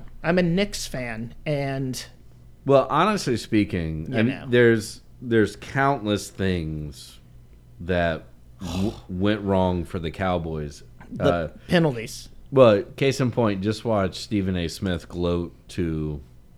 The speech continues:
Speaker 2: um, why am I blanking on the
Speaker 1: Skip Bayless?
Speaker 2: No, no, no. He was doing it to, uh, the old,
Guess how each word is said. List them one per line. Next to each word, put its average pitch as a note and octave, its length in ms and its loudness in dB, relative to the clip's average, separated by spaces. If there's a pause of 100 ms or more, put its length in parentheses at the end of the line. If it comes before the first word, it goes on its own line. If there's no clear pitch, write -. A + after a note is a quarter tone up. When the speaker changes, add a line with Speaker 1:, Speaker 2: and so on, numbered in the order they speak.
(220)
Speaker 2:
um, D2+ 500 -8 (1000)
why B2+ 140 -2
am D#3 100 2
I B2+ 80 6
blanking G#2+ 300 2
on G2+ 40 0
the F#2+ 100 0
Speaker 1:
Skip F#2+ 640 0
Bayless? E3 640 2
Speaker 2:
No, B2 160 8
no, C#3 140 4
no. G#2 160 4
He G#2+ 160 4
was G2 180 -2
doing G#2+ 280 2
it G2 200 -4
to, F2+ 560 0
uh, F2 300 -2
the E2+ 180 -4
old, F#2+ 480 2